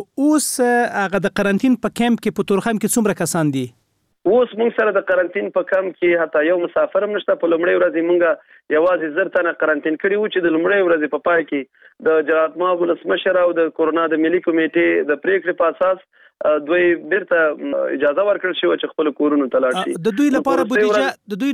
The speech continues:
Speaker 1: لپاره بودیجه ځانګړې شوې وه. هغه بودیجه، دغه بودیجې سرنوشت او برخلیک څنګه شو؟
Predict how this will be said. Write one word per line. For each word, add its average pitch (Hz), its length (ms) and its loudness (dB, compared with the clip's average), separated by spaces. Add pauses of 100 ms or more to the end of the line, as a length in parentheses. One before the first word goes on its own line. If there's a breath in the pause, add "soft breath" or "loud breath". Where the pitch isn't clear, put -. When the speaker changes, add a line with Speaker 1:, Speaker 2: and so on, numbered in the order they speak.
Speaker 1:
لپاره 254 400 0
بودیجه 220 340 0
ځانګړې 220 400 2
شوې 226 240 2
وه. 214 80 0 (160)
هغه 220 240 -2
بودیجه، 214 340 0
دغه 196 220 0
بودیجې 196 280 0 (100)
سرنوشت 202 500 2
او 180 40 2 (100)
برخلیک 185 360 -2
څنګه 143 300 -2
شو؟ 120 100 -8